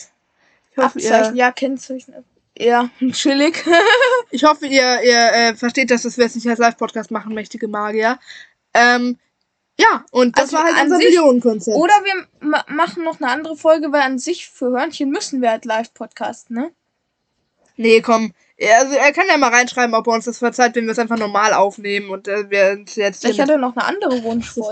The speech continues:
Speaker 1: zufrieden
Speaker 2: Ich
Speaker 1: geben.
Speaker 2: hab hundert Wunschfol-, also nicht Wunschfolgen, sondern Lieblingsfolgen, die wir aber auch schon besprochen haben.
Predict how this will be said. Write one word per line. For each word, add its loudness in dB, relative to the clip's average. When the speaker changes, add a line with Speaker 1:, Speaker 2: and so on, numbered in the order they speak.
Speaker 1:
zufrieden -10
Speaker 2:
Ich -6
Speaker 1:
geben. -2
Speaker 2:
hab -20
hundert -4
Wunschfol-, -8
also -6
nicht -14
Wunschfolgen, -8
sondern -6
Lieblingsfolgen, -8
die -8
wir 0
aber 0
auch -6
schon -10
besprochen -10
haben. -10